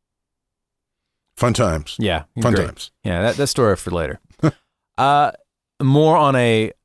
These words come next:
Speaker 2: on a theme related or story related, a high hunt or a wild hunt.
Speaker 1: Yes.
Speaker 2: Now,
Speaker 1: So
Speaker 2: now I'm not as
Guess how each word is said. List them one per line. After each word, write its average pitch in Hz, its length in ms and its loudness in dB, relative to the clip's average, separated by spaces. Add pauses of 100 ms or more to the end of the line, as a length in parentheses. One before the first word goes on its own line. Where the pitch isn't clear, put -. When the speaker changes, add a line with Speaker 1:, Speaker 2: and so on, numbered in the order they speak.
(200)
Speaker 2:
on 110 100 0
a 95 60 -2
theme 160 440 0
related 113 380 4
or 92 140 0
story 151 340 0
related, 95 460 0 (340)
a 107 340 0 (260)
high 139 260 0
hunt 127 340 -2
or 107 120 0
a 92 60 2
wild 92 460 0
hunt. - 380 -12 (180)
Speaker 1:
Yes. - 540 -8 (1200)
Speaker 2:
Now, 110 300 2
Speaker 1:
So - 80 -10 (100)
Speaker 2:
now 117 200 0
I'm 226 200 0
not 233 160 2
as 185 100 0